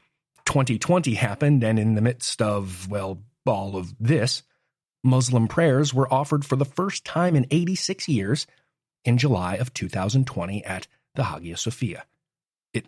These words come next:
may be of interest to watch this space. After all, it is the location of what is perhaps the most significant church in all of church history. It is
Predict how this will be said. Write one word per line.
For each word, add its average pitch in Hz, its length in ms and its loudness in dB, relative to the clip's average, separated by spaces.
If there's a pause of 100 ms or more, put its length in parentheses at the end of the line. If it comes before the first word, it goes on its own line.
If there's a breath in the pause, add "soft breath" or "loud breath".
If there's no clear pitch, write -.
(100)
may 117 300 2
be 107 200 4
of 107 100 2
interest 127 440 2
to 117 220 4
watch 117 440 2
this 123 160 4
space. 180 380 0
After 123 300 0
all, 123 180 2
it 117 60 4
is 110 140 0
the 110 120 2
location 117 480 2
of 117 100 4
what 127 140 4
is 120 100 -2
perhaps 117 360 0
the 143 80 4
most 120 220 4
significant 131 500 2
church 110 360 0 (760)
in 120 140 4
all 95 280 -2
of 92 80 -8
church - 300 -8
history. - 440 -4
It 90 180 -10
is 92 320 -6